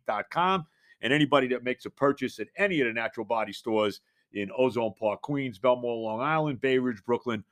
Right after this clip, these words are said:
or Sheepshead Bay, Brooklyn, will get a free Natural Body t-shirt valued at twenty-five bucks while supplies last.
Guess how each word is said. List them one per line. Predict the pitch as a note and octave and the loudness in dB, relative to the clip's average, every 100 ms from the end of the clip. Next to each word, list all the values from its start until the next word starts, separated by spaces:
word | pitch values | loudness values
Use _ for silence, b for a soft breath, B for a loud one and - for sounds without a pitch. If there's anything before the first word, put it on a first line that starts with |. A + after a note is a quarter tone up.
| _ _ | _ _
or | G#2+ A2 | 0 0
Sheepshead | - C3 C3 A#2 G2+ | 0 -4 -2 -4 -4
Bay, | A2 G#2 | -4 -4
Brooklyn, | A2+ A2 A2+ | -4 -6 -6
will | G2+ | -8
get | G2 G#2 | -6 -4
a | G2 | -4
free | - D#3 C#3+ | -2 2 2
Natural | B2 B2 A2+ | 0 -4 -4
Body | G2 A2 G2+ | -2 -2 -2
t-shirt | - A2+ - G#2+ F#2 | -6 -8 -4 -4 -2
valued | G#2 G#2 G2 | -2 -2 -2
at | F#2 | -6
twenty-five | - D3 B2 C3 G#2+ | -6 -6 -2 -2 0
bucks | - A2 - _ _ _ - | 2 0 -2 _ _ _ 4
while | A#2+ C#3 D3 | 10 10 10
supplies | - - - - A#2+ A#2+ A#2+ A#2+ A2 - _ _ _ - | 4 -4 -6 0 4 6 6 4 -2 -12 _ _ _ -6
last. | A2 A#2+ G2 - | 4 4 4 -2